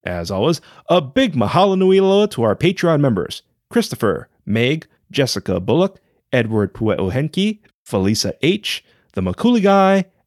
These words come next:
and of course, Ren Shepherd. Your support keeps our show going. If you'd like to support our show, please click the link in our show notes and become a Legends from the Pacific Patreon member.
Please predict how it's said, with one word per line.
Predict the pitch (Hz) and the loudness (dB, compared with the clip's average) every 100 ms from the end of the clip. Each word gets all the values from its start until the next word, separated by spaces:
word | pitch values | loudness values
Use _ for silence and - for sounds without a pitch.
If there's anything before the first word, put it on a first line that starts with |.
| - | -4
and | 139 | -2
of | 151 | 0
course, | - 139 135 - - _ | 0 2 2 -4 -12 _
Ren | - 95 95 92 | -8 -4 -2 -2
Shepherd. | - 85 - - - _ _ _ _ | -4 -6 -8 -14 -16 _ _ _ _
Your | - 127 185 | -2 2 2
support | 165 131 170 - - | 0 0 2 0 -4
keeps | 143 156 - | -2 -2 -2
our | 123 123 | 0 2
show | 117 120 110 | 2 2 2
going. | 104 104 87 - _ _ _ _ - | 2 -2 -4 -10 _ _ _ _ -12
If | - | -8
you'd | 87 | -4
like | 95 101 | -2 -2
to | - | -6
support | - 175 175 | -2 0 2
our | 107 | 2
show, | 113 151 - _ - | 2 0 -2 _ -6
please | 214 240 - | 0 0 2
click | 196 196 | -2 -2
the | 147 | 0
link | 175 175 | 0 0
in | |
our | 147 | 0
show | 131 165 | 2 2
notes | 185 185 - | 0 -2 -4
and | 107 | -2
become | 120 - 247 | -2 2 0
a | 98 | 0
Legends | - 104 107 110 98 | -4 -2 0 0 -2
from | - 104 | 0 -2
the | |
Pacific | - 110 160 196 - | -2 -2 -2 -2 -2
Patreon | 127 - 151 156 | -2 2 2 2
member. | 110 73 | 0 -4